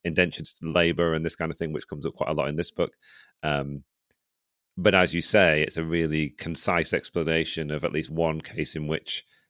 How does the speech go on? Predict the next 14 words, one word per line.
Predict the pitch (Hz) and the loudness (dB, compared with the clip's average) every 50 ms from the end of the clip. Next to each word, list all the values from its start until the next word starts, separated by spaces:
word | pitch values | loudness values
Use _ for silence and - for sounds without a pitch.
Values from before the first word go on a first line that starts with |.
| _ _ _ _ - | _ _ _ _ -6
um, | 76 73 69 69 69 69 71 67 _ _ _ _ _ _ _ _ _ _ _ _ _ _ _ 85 104 | -4 -4 -4 -4 -6 -10 -12 -14 _ _ _ _ _ _ _ _ _ _ _ _ _ _ _ _ -6
racial | 123 110 117 117 117 - - - 110 107 104 | 2 6 6 6 6 6 4 4 6 6 6
and | 101 98 92 | 6 6 8
racist | 104 107 104 - - 101 - - | 8 6 6 6 2 0 0 4
politics | - 104 98 101 - - 113 - - - - - - - - | 4 6 6 6 4 4 0 0 -2 -8 -10 -10 -8 -2 2
are | 85 85 85 | 2 2 2
used | 78 76 85 85 82 82 82 80 - - - | 2 0 0 0 2 2 0 0 -2 -4 -4
to | - - 85 82 82 80 80 80 78 78 76 71 _ _ _ _ _ _ _ _ _ _ _ - | -2 -2 0 2 2 2 2 0 -2 -4 -6 -10 _ _ _ _ _ _ _ _ _ _ _ -6
subdue | - - - 117 95 78 87 104 101 92 90 | 0 2 2 4 2 4 4 6 6 6 6
and | 87 85 82 | 4 4 4
lessen | 95 92 - - - 87 82 | 4 4 4 2 -4 -4 -4
the | 80 | -6
threat | 78 - - 82 82 78 - - - - - | -6 -6 -4 -2 0 0 -2 -4 -8 -10 -6
of, | - 76 76 71 71 73 71 - _ | -4 -2 -2 -2 -4 -6 -10 -16 _